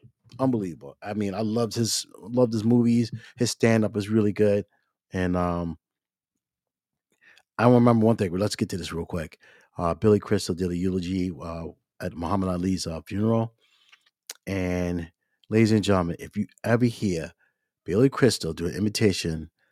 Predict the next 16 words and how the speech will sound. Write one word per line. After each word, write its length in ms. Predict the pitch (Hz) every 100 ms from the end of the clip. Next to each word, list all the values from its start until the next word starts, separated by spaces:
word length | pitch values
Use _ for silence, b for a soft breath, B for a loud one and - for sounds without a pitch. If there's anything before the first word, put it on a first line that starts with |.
| _ _
of 580 | 87 80 76 71 - - -
the 60 |
greatest, 460 | 82 98 85 73 -
Muhammad 380 | 78 98 98 95
Ali, 240 | 90 85
you 260 | 69 82 104
swear 300 | - 104 98
to 120 | 95
God, 340 | 92 73 73 - b b b
that 160 | - -
was 100 | 80
Muhammad 380 | 82 73 85 82
Ali 300 | 82 85 82
at 100 | 82
the 60 |
podium. 480 | - 80 69 58 -